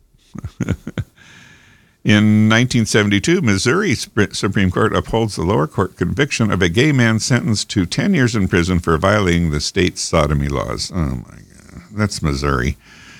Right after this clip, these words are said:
In nineteen seventy-six, more than one hundred Los Angeles police officers armed with guns and a ma-, guns, a massive raid on a gay charity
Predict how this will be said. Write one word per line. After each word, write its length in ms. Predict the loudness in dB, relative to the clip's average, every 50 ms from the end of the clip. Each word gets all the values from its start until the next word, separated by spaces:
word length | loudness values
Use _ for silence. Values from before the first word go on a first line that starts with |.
| -20 -6 _ 2
In 120 | 4 6
nineteen 320 | 6 4 4 2 2 0 2
seventy-six, 680 | 2 2 2 2 2 2 0 0 0 -2 -2 -2 0
more 160 | 0 2 2
than 160 | 2 2 2
one 160 | 2 2 4
hundred 280 | 4 2 2 2 2 2
Los 280 | 2 2 2 2 2 2
Angeles 420 | 2 2 2 0 0 -2 -2 -2
police 300 | -2 -2 -2 0 0 0
officers 420 | 0 0 0 -2 -2 -2 -2 -2 -2 0
armed 240 | 0 2 2 2
with 180 | 0 -2 -2 0
guns 260 | 0 0 0 0 0
and 140 | 0 0 0
a 60 | 0
ma-, 140 | 0 -2 -4 -6 -12 -18 -20 -20 -20 -20 _ -20 _ _ -4
guns, 400 | 0 2 2 2 2 0 -4 -8 -14 _ _ _ _ _ _ _ _ _ _ _ _ _ _ _ _ _ _ _ _ _ _ _ _ _ _ _ _ _ _ 2
a 80 | 4
massive 440 | 4 6 4 4 2 2 0 0 2
raid 220 | 2 2 2 2
on 180 | 0 0 0 0
a 120 | 0 0 -2 -4 -6 -6
gay 200 | -2 0 0 0
charity 560 | 0 0 2 4 4 4 4 4 2 0 -2